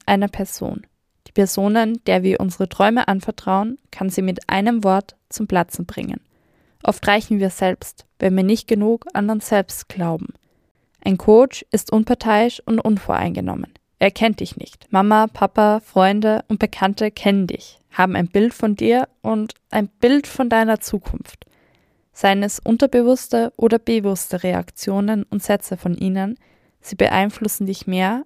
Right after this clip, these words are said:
als wenn sie von einer fremden Person kommen. Ein Coach oder Mentor ist eine unparteiische Person, die dich durch eine Fragenwelt führt. Sie oder er soll dir nicht sagen, was der richtige Weg ist,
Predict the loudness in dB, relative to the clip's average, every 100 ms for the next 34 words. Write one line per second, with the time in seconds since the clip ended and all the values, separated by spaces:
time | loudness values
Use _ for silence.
0 | _ -6 -2 -4 -2 -4 -2 -2 -2 0
1 | 0 0 -2 -8 -8 -6 -8 -6 -10 -10
2 | -14 -20 _ _ _ _ _ -6 -4 4
3 | 4 4 2 -2 0 0 -2 -2 -2 -2
4 | -6 -4 -2 -2 -2 -2 -2 -4 -2 -2
5 | -4 -10 -12 -10 -6 -6 -6 _ -6 -4
6 | -4 -2 -4 -2 -4 -4 0 2 2 -2
7 | -4 -6 -10 -10 -10 -14 _ _ _ _
8 | _ _ _ _ _ _ _ _ _ -8
9 | -2 0 2 0 2 2 2 2 -2 0
10 | 2 2 2 0 -4 -4 -2 -2 -4 -6
11 | -4 -6 -6 _ -16 -10 2 2 2 -12
12 | -12 -4 -4 0 -2 -2 -2 -4 -4 -10